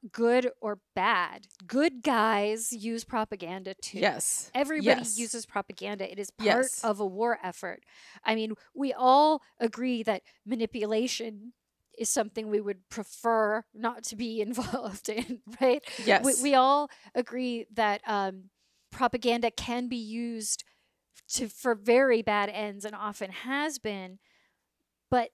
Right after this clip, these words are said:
Speaker 1: the reality is that propaganda is also used for good aims and worthy aims and can be very effective if well done. So to suggest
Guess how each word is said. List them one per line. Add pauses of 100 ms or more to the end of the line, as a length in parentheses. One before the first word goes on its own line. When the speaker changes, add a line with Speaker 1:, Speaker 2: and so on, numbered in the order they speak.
Speaker 1:
the
reality (120)
is (320)
that (240)
propaganda
is
also
used
for (480)
good
aims (280)
and
worthy
aims (300)
and (120)
can (240)
be
very
effective
if
well
done.
So
to
suggest